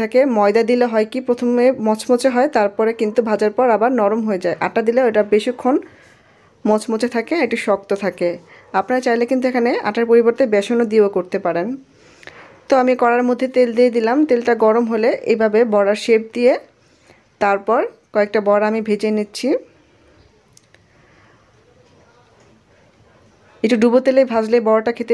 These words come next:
বেশি ভালো লাগে। আর বড়া আর পেঁয়াজের মধ্যে একটা পার্থক্য হচ্ছে, বড়া পেঁয়াজ আর কাঁচামরিচটা বেটে দিলে টেস্ট ভালো হয়, আর পেঁয়াজের মধ্যে পেঁয়াজের পরিমাণটা বেশি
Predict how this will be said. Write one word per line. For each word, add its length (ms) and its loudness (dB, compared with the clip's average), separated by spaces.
বেশি 240 -2
ভালো 240 0
লাগে। 220 0
আর 160 0
বড়া 240 2
আর 140 0
পেঁয়াজের 320 2
মধ্যে 180 0
একটা 180 -2
পার্থক্য 340 -6
হচ্ছে, 300 0
বড়া 280 2
পেঁয়াজ 260 2
আর 100 0
কাঁচামরিচটা 560 0
বেটে 260 0
দিলে 160 4
টেস্ট 220 0
ভালো 260 -2
হয়, 240 0
আর 140 0
পেঁয়াজের 340 2
মধ্যে 220 -2
পেঁয়াজের 440 0
পরিমাণটা 360 2
বেশি 180 2